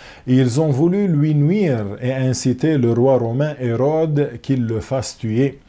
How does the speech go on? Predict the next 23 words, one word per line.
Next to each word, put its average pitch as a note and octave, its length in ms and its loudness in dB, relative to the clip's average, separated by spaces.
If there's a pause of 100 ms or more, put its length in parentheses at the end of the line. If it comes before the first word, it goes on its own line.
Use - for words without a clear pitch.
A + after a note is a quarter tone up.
(360)
Sa C#3+ 280 2
mère, G3+ 480 2
apprenant E3+ 500 0
le D#3 160 2
complot E3 640 0
des A2+ 220 2
Juifs C#3 580 -2
et A#2+ 140 0
craignant A#2+ 680 0
pour A2+ 200 -2
la G#2+ 180 0
vie C3 240 2
de G#2+ 100 -2
son G#2+ 240 -8
fils, E3+ 440 -2
partit A#2+ 440 0
avec G#2+ 380 -2
lui C#3 200 2
en A2+ 160 -2
Égypte. G#2+ 520 0 (420)
C'est C3 240 2
donc C3 300 2
là-bas F3+ 460 2